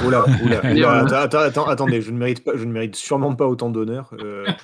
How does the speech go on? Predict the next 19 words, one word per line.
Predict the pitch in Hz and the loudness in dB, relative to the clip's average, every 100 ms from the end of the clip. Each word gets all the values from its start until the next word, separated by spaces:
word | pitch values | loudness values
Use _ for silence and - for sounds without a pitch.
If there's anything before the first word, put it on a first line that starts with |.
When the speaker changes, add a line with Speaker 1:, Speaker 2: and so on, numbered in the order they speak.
| _ _ | _ _
Speaker 2:
<laughs> | _ _ - | _ _ -16
Speaker 1:
The, | 110 185 120 | -8 -6 -6
The | |
Killer | 131 143 151 139 | -6 -2 0 0
était | 120 120 | -2 -4
effectivement, | 113 113 127 127 120 | -6 -8 -8 -6 -6
comme | 117 | -6
son | 120 117 | -6 -8
nom | |
l'indique, | 113 110 127 120 | -6 -8 -10 -10
un | 107 | -6
gars | 113 120 | -2 -2
qui, | - 101 92 | -6 -14 -14
qui, | - - | -18 -18
qui | - | -14
défonçait | 104 113 113 110 117 | -8 -6 -6 -6 -6
plein | - 113 | -4 -6
de | |
jeux, | 107 147 | -2 -2